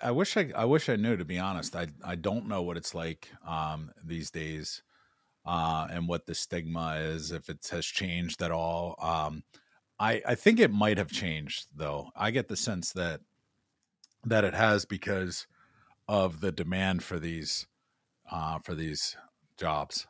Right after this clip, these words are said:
um, especially, like, I have some friends that are, that have plumbing companies and, and customers of, of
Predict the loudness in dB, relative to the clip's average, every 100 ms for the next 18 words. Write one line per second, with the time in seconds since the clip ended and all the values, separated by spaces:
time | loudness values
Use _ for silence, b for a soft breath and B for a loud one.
0 | -10 -4 -2 -2 -6 -10 -16 _ -10 -4
1 | -4 -4 -4 -6 -4 -6 -8 b b b
2 | b b -6 2 4 6 2 2 0 0
3 | -2 -4 -2 0 0 -2 -6 -4 -2 -2
4 | -2 0 0 0 -4 -6 -4 -2 -2 -4
5 | -6 -8 -8 -4 -2 -2 -4 -6 -6 -4
6 | -4 -4 -4 -4 -4 -2 -4 -6 -16 _
7 | -6 -6